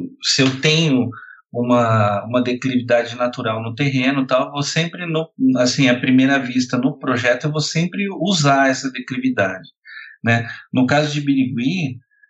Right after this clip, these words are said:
é, tinha uma declividade boa, essa curva que sai e que vira, vamos supor, saindo da reta,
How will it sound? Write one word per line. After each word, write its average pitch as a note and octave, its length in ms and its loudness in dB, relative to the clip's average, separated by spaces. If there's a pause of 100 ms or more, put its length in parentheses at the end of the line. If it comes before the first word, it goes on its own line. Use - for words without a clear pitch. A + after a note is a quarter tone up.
(140)
é, G#2+ 720 0
tinha D#3 200 2
uma F3+ 100 4
declividade B2+ 800 0
boa, C#3 440 -2 (680)
essa A#2+ 300 0 (100)
curva C#3+ 380 0
que C3 120 -6
sai B2+ 480 0 (320)
e A2+ 220 -12
que B2+ 160 -6
vira, A#2 580 -2
vamos A#2+ 220 -6
supor, A2+ 220 -2
saindo C3 400 2
da A#2+ 160 2
reta, A2 320 -2